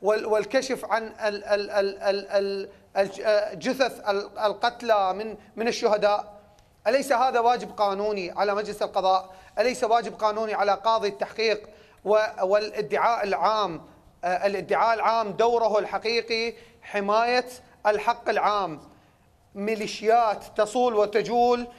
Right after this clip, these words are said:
في، في ساحة التظاهرات. أين كانت، آه، وزارة الداخلية؟ أين مفاصل وزارة الداخلية؟ أين وزارة الدفاع؟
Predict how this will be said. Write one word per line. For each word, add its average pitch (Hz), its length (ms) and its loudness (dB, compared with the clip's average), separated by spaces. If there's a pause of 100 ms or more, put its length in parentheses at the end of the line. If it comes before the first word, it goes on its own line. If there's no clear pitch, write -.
(320)
في، 220 640 -6
في 226 200 -6
ساحة 233 420 2
التظاهرات. 214 720 2 (320)
أين 240 300 2
كانت، 233 440 0 (400)
آه، 208 180 4
وزارة 220 480 2
الداخلية؟ 208 760 0 (360)
أين 247 300 2
مفاصل 233 420 2
وزارة 220 400 0
الداخلية؟ 214 720 0
أين 240 200 -2
وزارة 226 460 0
الدفاع؟ 208 460 -2